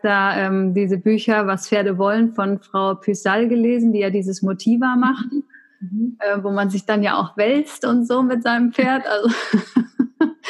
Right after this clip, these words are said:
Speaker 1: ich habe da auch ganz, ähm,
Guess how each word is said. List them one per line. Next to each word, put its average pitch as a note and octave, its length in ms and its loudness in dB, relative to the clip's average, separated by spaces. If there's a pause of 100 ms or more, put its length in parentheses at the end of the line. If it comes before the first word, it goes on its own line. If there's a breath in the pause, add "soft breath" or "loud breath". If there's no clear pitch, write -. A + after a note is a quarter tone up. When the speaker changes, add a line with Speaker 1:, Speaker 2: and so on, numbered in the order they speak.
(560 loud breath)
Speaker 1:
ich A#3+ 160 2
habe A#3 220 0
da A3 160 0
auch G#3+ 240 -2
ganz, C4 440 0
ähm, A3 560 0